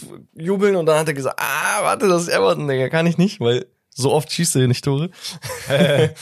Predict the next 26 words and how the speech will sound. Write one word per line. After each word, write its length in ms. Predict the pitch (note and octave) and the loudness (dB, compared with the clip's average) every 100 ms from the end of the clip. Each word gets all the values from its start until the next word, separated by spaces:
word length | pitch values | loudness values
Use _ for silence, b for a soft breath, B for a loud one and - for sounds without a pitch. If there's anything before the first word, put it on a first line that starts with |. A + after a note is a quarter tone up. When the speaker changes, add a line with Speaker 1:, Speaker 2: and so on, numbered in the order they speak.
| B B | B B
Speaker 1:
Ähm, 280 | A2+ A#2 A#2+ | -2 -2 -2
hat 120 | B2+ | -4
sich 120 | C#3 | -2
dann 140 | C3+ C3 | 0 2
aber 140 | A#2+ | 2
so 320 | A2+ A#2+ A2+ - | 2 2 2 0
quasi 340 | - A2+ A2 | 0 0 2
die 100 | G#2 | 2
Hände 220 | A#2+ A2+ | 2 0
zusammengetan 640 | G2+ A2+ A2+ A2 A2 G#2 | 0 2 2 2 0 0
und 100 | G#2 | 0
so 340 | G#2 G2+ G2 - | -2 -2 -4 -8
verbeugt 520 | - G2 G#2+ A2 G#2+ | -4 0 2 0 0
leicht. 340 | G2+ G#2 A2 - B B B - | 0 0 0 -6 B B B -4
Äh, 240 | G#2 G2 | 0 0
fand 160 | A#2 A2 | 0 -2
ich 80 | G#2+ | 2
sehr, 180 | A2 | 2
sehr 120 | G#2+ G2+ | 2 0
sympathisch. 640 | G2 F#2 F#2+ F#2 G2+ - | -4 -4 -4 -2 -6 -4
Newcastle 680 | A2 D#3 F#3+ - E3+ E3+ C#3 | 2 2 2 2 2 0 -2
gegen 180 | C3 C3 | -2 -2
Luton, 500 | C3 B2+ G#2+ F2 G#2+ _ | -2 -4 -4 -4 -6 _
vier 440 | - - F3 F3 | -14 -4 0 0
zu 160 | - C3+ | 0 -2
vier. 320 | G#2+ F#2+ | 0 -2